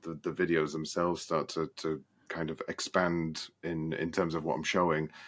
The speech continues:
Then I started getting into pattern swapping and cutting things down, and, and it, everything's kind of grown to a point where even now I'm still thinking, "I wonder if there's anything new I can do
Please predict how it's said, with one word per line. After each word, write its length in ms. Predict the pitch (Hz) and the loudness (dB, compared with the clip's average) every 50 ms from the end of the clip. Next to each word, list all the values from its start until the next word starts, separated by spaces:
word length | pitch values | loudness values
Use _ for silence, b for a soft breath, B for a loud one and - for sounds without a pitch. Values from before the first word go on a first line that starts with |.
| B B B B B - | B B B B B 2
Then 120 | 95 98 | 4 4
I 40 | 95 | 4
started 360 | - - - 95 73 71 82 | 4 2 2 2 2 2 2
getting 200 | - - 69 76 | 2 2 2 2
into 200 | 82 82 80 - | 0 0 -2 -4
pattern 300 | - - 95 - - - | -4 0 0 0 0 0
swapping 480 | - - - 95 82 - - 87 85 82 | -6 0 0 0 0 0 0 0 0 2
and 180 | 82 - - 76 _ - | 0 -2 -2 -6 _ -10
cutting 300 | - - - - - 175 | -6 -2 -2 0 -2 -2
things 260 | - 95 87 82 80 - | 0 0 0 0 -2 0
down, 300 | 90 87 87 87 85 82 | 0 2 2 2 2 2
and, 200 | 82 80 82 - - | 2 2 0 0 0
and 140 | 82 85 78 - - - | 0 -2 -2 -4 -2 -2
it, 140 | 87 - - - | -2 0 0 -2
everything's 540 | 78 82 82 101 95 - - 92 85 80 - | -2 -2 0 -2 -2 0 2 0 0 0 0
kind 240 | - 92 82 80 | 0 0 0 0
of 220 | 82 80 - - - _ b b b b b b _ _ _ _ _ _ _ _ - | 0 -2 -4 -6 -12 _ b b b b b b _ _ _ _ _ _ _ _ 2
grown 260 | - 113 107 107 113 107 | 6 8 8 8 8 6
to 160 | - - 92 | 8 8 6
a 40 | 85 | 6
point 320 | - - 92 87 85 80 - _ _ _ _ _ _ _ _ _ _ _ _ | 8 4 4 4 4 2 -2 _ _ _ _ _ _ _ _ _ _ _ _
where 360 | - 95 92 90 87 85 80 - - | 6 8 8 8 8 6 4 2 2
even 260 | 120 107 92 98 92 | 2 4 6 6 6
now 320 | 90 92 95 95 87 80 78 | 6 6 6 6 6 6 4
I'm 180 | - - 85 | 4 2 0
still 280 | 87 - - 95 85 80 | -2 -2 2 2 2 2
thinking, 420 | - 92 85 76 - 90 82 78 - B B B B B B B B B B B B B B B B B B B - | 2 0 0 0 2 0 0 0 -4 B B B B B B B B B B B B B B B B B B B -2
"I 40 | 101 | 2
wonder 200 | 117 131 117 117 | 6 8 8 8
if 100 | 113 - | 6 6
there's 200 | - 117 101 113 | 4 2 4 4
anything 520 | 110 104 101 - - 104 104 98 98 87 87 | 2 0 -2 -2 0 2 2 2 2 2 0
new 480 | 101 110 110 110 107 101 101 98 92 B B B B - - | 4 6 6 8 8 8 6 6 4 B B B B -6 -2
I 80 | 101 95 | -2 0
can 160 | - 104 95 | 2 0 2
do 380 | 92 98 95 92 90 87 85 | 4 4 6 6 6 4 2